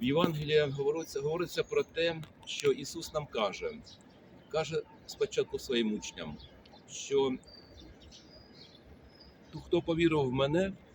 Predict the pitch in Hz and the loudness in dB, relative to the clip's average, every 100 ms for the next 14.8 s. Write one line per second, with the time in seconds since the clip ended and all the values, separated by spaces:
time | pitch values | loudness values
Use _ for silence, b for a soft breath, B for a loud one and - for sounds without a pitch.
0 | - - - - - - - 123 127 123 | -20 -20 -20 -20 -20 -20 -8 -4 2 2
1 | 127 123 107 104 - 147 139 107 92 78 | 4 4 4 0 2 4 4 4 2 -2
2 | 80 - - - 151 147 185 170 170 - | -6 -14 -18 -2 -2 2 2 2 2 6
3 | 156 156 160 143 147 143 117 - - - | 6 6 4 2 6 8 6 4 -12 -12
4 | - 123 131 123 151 165 - 113 107 95 | -4 -4 -2 2 4 2 -4 4 6 6
5 | 78 - - 165 135 120 143 120 - 104 | 0 -4 -4 0 0 0 -4 -4 0 4
6 | 85 80 - - - - - - 120 156 | 4 0 -6 -16 -16 -16 -20 -8 4 6
7 | 147 - 107 98 87 - 65 - - - | 6 2 2 2 0 -4 -6 -8 -16 -16
8 | - - - - - - - - - - | -12 -12 -12 -20 -18 -16 -16 -16 -18 -10
9 | 113 120 180 170 151 139 127 117 - - | -8 -2 4 4 6 8 8 6 -2 -10
10 | - 143 147 160 151 156 160 135 123 110 | 0 2 6 6 6 8 8 10 8 10
11 | 101 101 98 - 165 - 151 147 139 123 | 6 4 2 4 4 4 4 4 2 0
12 | 120 113 127 - 139 - 147 123 117 110 | 2 2 0 -2 -6 0 2 4 2 2
13 | 98 85 78 - - - - - - 139 | 2 2 0 -8 -12 -14 -14 -14 -6 -6
14 | 147 139 139 135 127 127 120 | 0 0 0 0 0 0 0